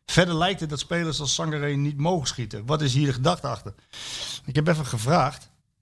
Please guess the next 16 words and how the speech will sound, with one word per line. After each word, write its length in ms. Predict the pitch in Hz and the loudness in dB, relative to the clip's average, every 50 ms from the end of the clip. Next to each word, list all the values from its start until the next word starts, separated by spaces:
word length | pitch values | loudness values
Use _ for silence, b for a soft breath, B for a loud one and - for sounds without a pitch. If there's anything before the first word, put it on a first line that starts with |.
| _ _ _ _ _ _ _ _ _ _ _ _ _ _ _ | _ _ _ _ _ _ _ _ _ _ _ _ _ _ _
bij 260 | _ 139 123 131 123 123 | _ 0 2 4 4 4
de 80 | 123 | 2
jongens 220 | 123 135 135 123 - | 2 2 2 0 -2
van 100 | 175 160 | -4 -6
Opta 320 | 160 151 - - 120 117 | -8 -4 -2 0 0 0
om 80 | 123 127 | 0 -4
te, 220 | - 139 127 - - | -6 -8 -8 -6 0
om 100 | - 135 | 2 2
eens 140 | 131 127 - | 2 4 2
uit 160 | 135 151 156 | 2 2 2
te 60 | 143 | 2
zoeken 260 | 120 120 127 120 123 | 2 2 0 0 0
van, 260 | 110 123 120 120 123 | 0 0 2 2 2
eh, 240 | 123 120 120 120 120 117 | 2 0 0 -2 -2 -2
hoeveel, 640 | 113 135 131 - 135 127 127 127 123 123 123 120 | 0 0 2 2 4 4 4 4 4 2 2 2
eh, 60 | 120 | 0